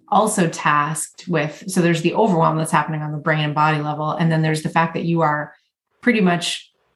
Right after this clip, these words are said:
living in two different time periods at once.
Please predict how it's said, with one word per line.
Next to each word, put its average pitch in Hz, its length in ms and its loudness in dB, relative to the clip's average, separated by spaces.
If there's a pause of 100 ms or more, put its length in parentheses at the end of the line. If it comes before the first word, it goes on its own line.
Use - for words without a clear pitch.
(360)
living 185 420 4
in 160 140 -2
two - 240 -2
different 175 320 0
time 160 320 -2
periods 156 460 -8
at - 160 -4
once. - 480 -10